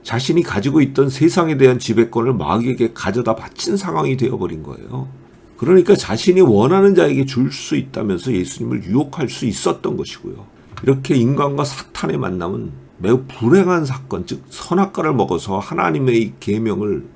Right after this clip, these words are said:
거역한 순간부터 시작이 되었던 거예요. 사람은 원래 가지고 있던 세상에 대한 지배권을 잃어버렸던 것이고요. 세상은 마귀의 권위와 지배 아래 들어가게 되어버렸던 것이죠. 그렇다면 그 사건 이후에 인간과 마귀의 관계는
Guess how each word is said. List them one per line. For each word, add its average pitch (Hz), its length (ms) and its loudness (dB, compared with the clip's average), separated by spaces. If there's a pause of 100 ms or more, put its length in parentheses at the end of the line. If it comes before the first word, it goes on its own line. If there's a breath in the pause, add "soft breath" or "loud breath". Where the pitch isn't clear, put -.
거역한 127 500 0
순간부터 - 640 -6
시작이 285 520 -6
되었던 - 420 -2
거예요. - 320 -14 (360)
사람은 160 500 -4
원래 98 540 0 (220)
가지고 131 360 0
있던 127 520 -2 (160)
세상에 156 520 2
대한 135 200 6
지배권을 147 680 0
잃어버렸던 113 720 0
것이고요. - 520 -8 (240)
세상은 156 480 0
마귀의 113 440 0
권위와 104 480 -2
지배 107 260 -2
아래 92 280 0
들어가게 80 600 -8 (220)
되어버렸던 98 680 0
것이죠. - 500 -12 (440)
그렇다면 135 420 -2
그 113 120 -2
사건 156 360 0
이후에 90 560 0 (100)
인간과 139 500 2
마귀의 104 440 2
관계는 95 560 -2